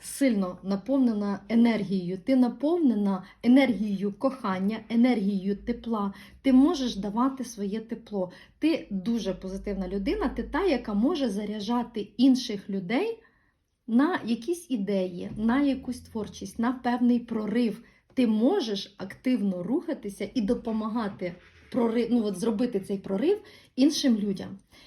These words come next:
І це те, що може привести тебе до благополуччя. Єдине, що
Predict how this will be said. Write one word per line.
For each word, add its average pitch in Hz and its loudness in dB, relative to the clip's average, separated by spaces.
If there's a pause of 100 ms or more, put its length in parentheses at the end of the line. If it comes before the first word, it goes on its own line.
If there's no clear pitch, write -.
(160)
І 277 4
це 254 -2
те, 349 0
що 233 -2
може 247 0
привести 214 -8
тебе 202 -8
до 196 -2
благополуччя. 196 -6
Єдине, 233 0
що 190 -6